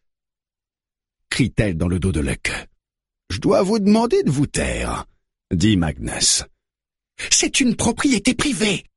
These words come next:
crie-t-elle. « Je vous promets que tout ira bien »,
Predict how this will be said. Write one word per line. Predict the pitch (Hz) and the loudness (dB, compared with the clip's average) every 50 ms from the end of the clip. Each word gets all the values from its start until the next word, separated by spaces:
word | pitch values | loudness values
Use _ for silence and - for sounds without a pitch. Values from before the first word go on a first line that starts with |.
| _ _ _ _ _ _ _ _ _ _ _ _ _ _ _ _ _ _ _ - | _ _ _ _ _ _ _ _ _ _ _ _ _ _ _ _ _ _ _ -2
crie-t-elle. « | - - 104 - - - - - - - - - _ _ _ _ _ _ _ _ _ _ _ _ _ _ _ _ _ _ _ - - | 0 0 0 -2 -4 -8 -8 -8 -8 -10 -12 -14 _ _ _ _ _ _ _ _ _ _ _ _ _ _ _ _ _ _ _ -2 0
Je | 120 113 117 | 0 2 2
vous | 131 160 196 214 | 2 2 0 0
promets | 165 - - - 104 120 107 82 73 - - | 0 0 0 2 2 2 2 2 0 -2 -2
que | - - | -4 -6
tout | - - - - - - | -4 -2 0 0 0 0
ira | - - - - - | -2 -2 -4 -6 -8
bien », | - - - 67 67 62 57 - - | -8 -4 0 2 2 2 2 -2 -4